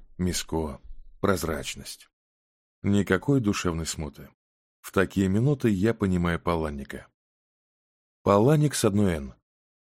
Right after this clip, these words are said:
Я отпрянул от телефона. Рядом со мной стояла пульхерия и смотрела, что я пишу. Её, конечно, никто не шлёпал пониже спины, хотя мне очень этого хотелось.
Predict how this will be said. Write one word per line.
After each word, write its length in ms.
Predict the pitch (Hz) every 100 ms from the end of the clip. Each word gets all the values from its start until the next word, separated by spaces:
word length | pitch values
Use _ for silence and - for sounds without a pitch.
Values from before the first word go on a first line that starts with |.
| _ _ -
Я 400 | 98 117 156 143
отпрянул 560 | 131 - 113 107 98
от 120 | 92 -
телефона. 640 | 90 87 - 73 67 - _ _ _ _ _ _ _ -
Рядом 360 | 120 156 139
со 160 | 127 120
мной 160 | 120
стояла 360 | 110 104 101 90
пульхерия 580 | - 87 - 131 120 117
и 160 | -
смотрела, 520 | 98 95 90 110 120 110
что 200 | - 80
я 80 |
пишу. 400 | 73 80 - 69 - _ _ _ _ _ _ _
Её, 320 | 101 127 160
конечно, 420 | 170 135 135 - 123
никто 380 | 123 127 -
не 120 | 92 85
шлёпал 380 | - 120 123
пониже 360 | 104 90 85 76
спины, 420 | - 87 76 67 - _ _ _ _
хотя 320 | - 95 98
мне 280 | 101 131 131
очень 300 | 127 - 95
этого 220 | 87 80
хотелось. 600 | 76 78 - 69 - -